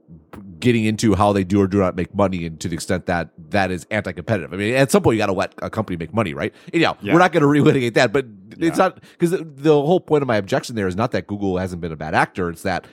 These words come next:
Speaker 1: it, really? This is where we're gonna, this is where we're gonna
Speaker 2: Mm.
Speaker 1: focus our, focus our attention?
Speaker 2: Yeah.
Speaker 1: But, but the, and so I agree, but, but what's interesting about this article is it didn't get into that.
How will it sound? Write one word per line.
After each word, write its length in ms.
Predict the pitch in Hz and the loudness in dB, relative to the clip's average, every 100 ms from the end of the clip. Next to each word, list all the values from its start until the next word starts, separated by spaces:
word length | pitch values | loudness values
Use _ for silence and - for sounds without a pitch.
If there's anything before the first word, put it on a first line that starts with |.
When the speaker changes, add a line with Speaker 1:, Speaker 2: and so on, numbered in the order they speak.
| _ | _
Speaker 1:
it, 120 | - 82 | -12 -12
really? 320 | 92 156 381 | -2 2 2
This 260 | 320 180 185 | 0 -2 0
is 100 | 202 | 0
where 160 | 185 180 | 2 0
we're 100 | 180 | 0
gonna, 260 | 175 180 - | 0 0 -2
this 120 | 139 | -4
is 80 | 165 | -2
where 140 | 160 | 0
we're 100 | 170 | 0
gonna 180 | 170 98 | 0 0
Speaker 2:
Mm. 80 | 92 | 2
Speaker 1:
focus 280 | 180 175 165 | 2 2 -2
our, 120 | - | -4
focus 240 | - 160 | -6 -6
our 80 | 165 | -4
attention? 300 | 156 185 90 | -4 -4 -2
Speaker 2:
Yeah. 120 | 82 78 - _ - | -2 -4 -12 _ -20
Speaker 1:
But, 320 | 131 139 151 | -6 -4 0
but 260 | 180 165 | 0 0
the, 240 | 135 151 135 _ 120 120 - | -2 -2 -6 _ -20 -20 -4
and 180 | 147 156 | 0 2
so 140 | 143 151 | 4 4
I 100 | 160 | 4
agree, 320 | 156 127 208 | 4 2 0
but, 180 | 160 170 | 2 2
but 60 | 151 | 4
what's 160 | 160 | 2
interesting 160 | 202 220 | 2 -2
about 80 | 170 | -2
this 100 | - | 2
article 300 | 185 220 127 | 2 4 2
is 80 | 110 | 2
it 120 | 104 | 0
didn't 180 | 180 208 | -2 0
get 100 | 156 | 0
into 140 | 104 | 0
that. 220 | 85 64 | -6 -6